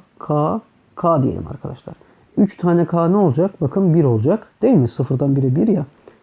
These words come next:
K eşittir bir bölü üç. A ne olacak arkadaşlar? A iki K'lık kısım olduğu için A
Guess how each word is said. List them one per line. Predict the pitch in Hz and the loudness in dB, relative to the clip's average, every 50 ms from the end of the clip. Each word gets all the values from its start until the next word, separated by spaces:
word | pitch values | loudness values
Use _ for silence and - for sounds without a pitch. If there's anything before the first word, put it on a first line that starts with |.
| _ - | _ -8
K | - 185 190 190 | -4 -2 0 0
eşittir | 160 - - - _ - 202 185 160 | 0 -2 -4 -8 _ -2 0 2 2
bir | 170 147 127 | 2 2 2
bölü | 147 180 214 | 4 4 4
üç. | 175 123 - - - _ _ _ _ _ _ | 2 2 0 -4 -14 _ _ _ _ _ _
A | - 185 226 254 | -2 0 2 2
ne | 247 | 4
olacak | 214 175 143 123 127 127 | 4 4 2 2 2 2
arkadaşlar? | 123 123 113 - 135 135 135 - - 220 226 226 - _ _ _ _ _ - | 2 0 0 -2 -4 -4 -4 -4 -4 -4 -4 -4 -8 _ _ _ _ _ -4
A | 160 170 196 - | -2 -2 -2 0
iki | - - - - - 190 | -2 -2 -2 -2 -2 -2
K'lık | - 185 165 165 170 160 - | 0 0 0 2 0 0 -2
kısım | - - - 175 | -6 -4 -2 0
olduğu | 170 175 180 170 | 2 2 4 2
için | 139 131 - 180 - - | 2 2 0 -4 -4 -2
A | - 165 170 180 180 | 0 0 0 0 -2